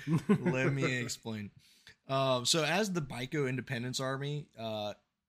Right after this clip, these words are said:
Speaker 2: <laughs> began a coup against the colonial chancellor,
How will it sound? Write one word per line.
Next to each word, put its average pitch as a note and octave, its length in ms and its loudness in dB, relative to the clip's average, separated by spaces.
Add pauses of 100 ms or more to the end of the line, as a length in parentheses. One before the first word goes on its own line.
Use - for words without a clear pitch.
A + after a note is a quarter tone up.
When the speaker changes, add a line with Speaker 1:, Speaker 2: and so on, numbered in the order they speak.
(200)
Speaker 2:
<laughs> - 40 -12 (1160)
began C3 460 0
a C#3+ 60 2
coup C3+ 520 -2
against - 420 -2
the A#2+ 80 -6
colonial A#2+ 680 -4
chancellor, E3 680 -6